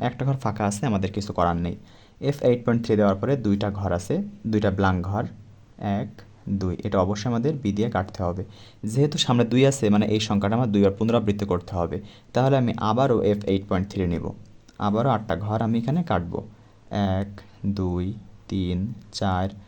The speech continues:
পাঁচ, ছয়, সাত, আট এবং তিন অঙ্ক আগে দশমিক, এখানে দশমিক দিলাম, এক, দুই, তিন, দশমিক পরে তিনটা ঘর নিতে হবে। যেহেতু আমি আগে এক্স এর মান নিয়ে নিছি এবং দশমিক সংখ্যা, এখন আমি ওয়াই এর মান নিব।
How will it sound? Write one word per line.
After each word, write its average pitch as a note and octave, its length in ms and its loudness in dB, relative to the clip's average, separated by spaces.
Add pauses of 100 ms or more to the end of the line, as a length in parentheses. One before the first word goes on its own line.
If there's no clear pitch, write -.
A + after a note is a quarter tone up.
(320)
পাঁচ, F#2 320 0 (340)
ছয়, F2+ 380 0 (280)
সাত, G#2+ 280 0 (400)
আট G2+ 100 -2 (460)
এবং C3 180 2 (600)
তিন C3+ 140 4 (100)
অঙ্ক A#2 120 0 (160)
আগে G#2 140 2 (100)
দশমিক, F2+ 340 0 (180)
এখানে D3 240 0 (100)
দশমিক G2+ 340 0
দিলাম, A#2 180 -2 (160)
এক, G#2 60 0 (100)
দুই, G#2 180 0
তিন, F#2 180 0
দশমিক G#2+ 340 0
পরে C3 120 0 (120)
তিনটা G2 260 2 (420)
ঘর G#2+ 120 0 (100)
নিতে G2 240 0
হবে। E2 200 -2 (500)
যেহেতু D#3 280 0 (100)
আমি A2+ 120 2 (120)
আগে G2+ 160 2 (180)
এক্স G#2 160 -4
এর G#2 100 4
মান G2+ 140 6
নিয়ে G2 180 4
নিছি F#2+ 280 -4
এবং A2 180 0
দশমিক G2+ 340 0
সংখ্যা, F#2+ 260 -2
এখন G#2 220 -2
আমি B2+ 120 2 (120)
ওয়াই G2 140 4
এর F#2+ 120 0
মান F2 180 2
নিব। E2+ 120 -4